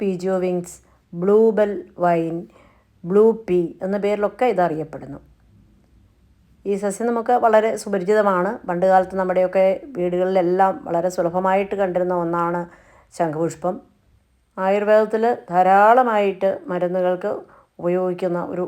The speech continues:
ഔഷധ സസ്യമാണ് ശംഖുപുഷ്പം എന്ന് പറയുന്നത്. പൂക്കളുടെ ഒരു ഷേപ്പ്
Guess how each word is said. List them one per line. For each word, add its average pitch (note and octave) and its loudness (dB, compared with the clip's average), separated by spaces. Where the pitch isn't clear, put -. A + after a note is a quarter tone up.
ഔഷധ E3+ -4
സസ്യമാണ് F3 -4
ശംഖുപുഷ്പം D#3 -4
എന്ന് E3 -6
പറയുന്നത്. D3 -4
പൂക്കളുടെ G#3 2
ഒരു G#3 -8
ഷേപ്പ് G#3 -2